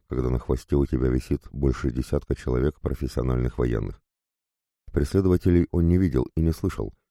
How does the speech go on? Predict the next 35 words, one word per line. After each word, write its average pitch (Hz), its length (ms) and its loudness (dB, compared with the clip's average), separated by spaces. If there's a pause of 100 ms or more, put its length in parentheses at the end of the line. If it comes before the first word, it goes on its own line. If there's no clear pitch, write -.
(180)
но 73 160 4
знал, 92 260 0
что - 180 -2
они 76 160 4
сзади. 58 380 0 (400)
Просто - 320 0
чувствовал. 52 560 -4 (540)
После 64 260 0
той 64 160 2
заварушки, 60 600 0
которую 60 520 0
он 64 160 0
устроил, 85 500 -2 (360)
его 69 260 4
не 101 100 2
отпустят 92 500 0
просто - 280 -2
так. - 260 -2 (540)
Наконец 67 460 0
он 64 100 2
стал 62 220 -2
выдыхаться, 62 600 -4 (340)
как 69 180 -2
бы 64 100 -4
сейчас - 320 -2
пригодились 64 580 -2
волшебные 64 520 -2
препараты 64 480 -2
Лианы, 57 400 -2 (480)
и 78 80 0
стал 104 300 0
искать - 320 0
место 78 400 0
для 71 240 0
засады, 55 480 -2